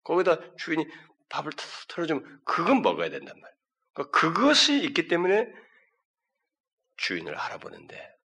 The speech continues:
인간은 죄로 인해서 눈이 어두워진 인간은 그 최소조차도 버린다는 거예요. 하나님이 생명을 주시는 분이신데, 그리고 그분의 말씀이 나에게 양식인데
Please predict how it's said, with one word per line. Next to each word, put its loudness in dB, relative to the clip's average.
인간은 -14
죄로 -4
인해서 -6
눈이 -8
어두워진 -8
인간은 -10
그 -6
최소조차도 -2
버린다는 -8
거예요. -20
하나님이 -2
생명을 6
주시는 0
분이신데, -12
그리고 2
그분의 6
말씀이 4
나에게 2
양식인데 4